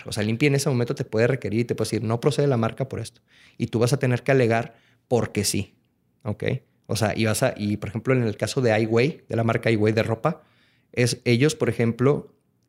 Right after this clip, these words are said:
tuvieron que presentar, eh, incluso hicieron, este, entrevistas a la gente preguntando, o sea, como, como prueba para decir que si Ai Weiwei se les hacía una falta a la moral y unas buenas costumbres.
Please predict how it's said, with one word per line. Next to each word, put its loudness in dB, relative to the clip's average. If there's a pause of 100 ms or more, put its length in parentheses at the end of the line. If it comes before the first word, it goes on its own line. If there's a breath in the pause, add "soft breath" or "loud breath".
tuvieron 2
que -2
presentar, 0
eh, 4
incluso 2
hicieron, 0
este, -4 (480 soft breath)
entrevistas 0
a 4
la 4
gente -2 (760)
preguntando, 2
o 2
sea, 0
como, 0
como 0
prueba 2 (360 soft breath)
para 2
decir 0
que 2
si 2
Ai 4
Weiwei 4
se -6
les 0
hacía 2
una 2
falta -2
a 0
la 2
moral 0
y -2
unas -6
buenas -14
costumbres. -16